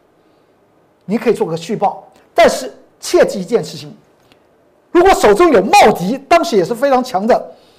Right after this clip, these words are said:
太阳能模组的股票，我讲过，你把它卖掉，因为呢，你，你要和外资法人一样，买进联合再生，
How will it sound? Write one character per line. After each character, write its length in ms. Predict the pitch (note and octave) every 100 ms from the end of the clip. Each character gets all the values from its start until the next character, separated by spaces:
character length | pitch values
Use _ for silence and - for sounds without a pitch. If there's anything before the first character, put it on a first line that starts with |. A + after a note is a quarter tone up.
| _
太 140 | - C#4
阳 100 | G3
能 140 | F#3+
模 120 | F#3+
组 160 | B3+ E3+
的 80 | F3
股 120 | D#3+
票， 200 | F#3 - - _ _ _ _ _ _ _ _ _ _ _ _ _ _ _
我 140 | - G#3+
讲 160 | G#3+
过， 160 | D#3+ E3+ - -
你 80 |
把 120 | A#3 E3
它 80 |
卖 240 | G#3+ E4 B3
掉， 240 | A#3 B3 - - _ _ _ _ _ _ _ _ _ _ -
因 180 | D#4
为 140 | E4 B3
呢， 120 | G#3 - _ _ _ _
你， 460 | G#3+ A3 A#3+ C#4+ _
你 220 | G#3+ F#3
要 200 | A3+ D#4 G3+ -
和 240 | - F#3+ C4+
外 140 | D4+
资 140 | -
法 200 | C#4+ E3+
人 140 | F3 G3
一 140 | G#3+
样， 160 | F4+ G4 - - _ _ _ _
买 200 | A#3 C4+
进 180 | G4 D#4+
联 120 | A#3+
合 340 | C4 C#4 - -
再 120 | E4
生， 240 | C4 D4+